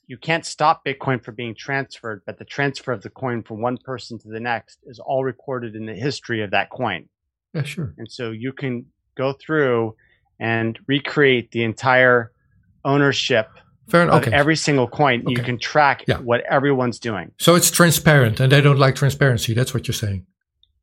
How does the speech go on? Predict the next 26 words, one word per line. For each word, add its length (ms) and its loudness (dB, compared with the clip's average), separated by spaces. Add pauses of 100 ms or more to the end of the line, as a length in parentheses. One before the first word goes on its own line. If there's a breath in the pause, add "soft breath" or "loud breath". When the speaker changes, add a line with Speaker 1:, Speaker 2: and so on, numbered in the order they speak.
(880)
Speaker 2:
Yeah, 140 -4 (220)
yeah, 100 -4
cool. 300 -6 (180)
I 80 0
like 240 2
Bitcoin. 360 -2 (680)
And, 140 2
and 160 6
not, 220 4
not 180 6
just 240 4
that, 300 4
I 140 4
like 200 6
transparency, 540 2 (320)
e-, 40 0 (220)
be 160 6
it 100 2
on 280 2
politicians 560 2
or 80 2
be 160 4
it 80 2
on 100 4
my 120 2
money. 300 2